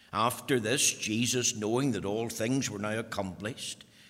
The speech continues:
that the scripture might be fulfilled, saith, "I thirst." Now there was set a vessel full of vinegar, and they filled a sponge with vinegar, and put it upon hyssop, and put it to his mouth.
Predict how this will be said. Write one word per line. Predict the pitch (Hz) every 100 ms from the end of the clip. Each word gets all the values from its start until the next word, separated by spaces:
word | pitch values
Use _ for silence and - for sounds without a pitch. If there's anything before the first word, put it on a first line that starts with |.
| -
that | 120 120
the | 127
scripture | - - 120 - 143
might | 139 127 139 -
be | 151
fulfilled, | 131 156 151 - 165 120 101
saith, | - 117 110 113 - - - - _ _ _
"I | - 113 127
thirst." | - - 131 - - - - - _ _ _ _ _ - -
Now | 165
there | 156 156
was | 131 117
set | - 131
a | 139
vessel | 101 113 120 - 147
full | - 135 123
of | 127 -
vinegar, | 113 110 104 113 143 - - - - _ _ _ _ _
and | 135 131
they |
filled | 135 135 147 147
a |
sponge | 151 - 160 175 156 131 110
with | 117 -
vinegar, | 117 117 117 139 120
and | 107
put | - 135
it | 135
upon | 131 139 147 139
hyssop, | 156 180 - 120
and | 113 110
put | - 135
it | 123
to | 131
his | 123 -
mouth. | 139 160 - - -